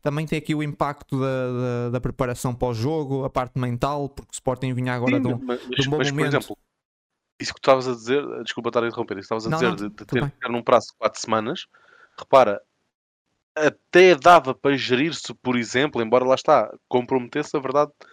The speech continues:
Speaker 2: desportiva logo à cabeça, como é óbvio, mas até dava para gerir a meio da se-, da, desta semana ou da próxima, talvez,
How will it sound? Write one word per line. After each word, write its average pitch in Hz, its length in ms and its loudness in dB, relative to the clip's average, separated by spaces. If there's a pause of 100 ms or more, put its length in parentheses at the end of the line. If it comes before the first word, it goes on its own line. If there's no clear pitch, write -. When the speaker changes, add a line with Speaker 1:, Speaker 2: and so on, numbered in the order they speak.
(220)
Speaker 2:
desportiva 131 540 -6
logo 135 180 0
à 131 40 -2
cabeça, 107 440 -6
como 104 180 -10
é 107 40 -4
óbvio, 95 320 -6 (440)
mas 113 200 -4
até 139 200 2
dava 147 200 6
para 151 160 0
gerir 143 420 -2
a 156 80 6
meio 147 220 2
da 143 100 0
se-, - 260 -10
da, 123 280 2
desta 120 280 0
semana 131 300 -4
ou 117 40 -2
da 113 100 -2
próxima, 135 600 0
talvez, 113 540 0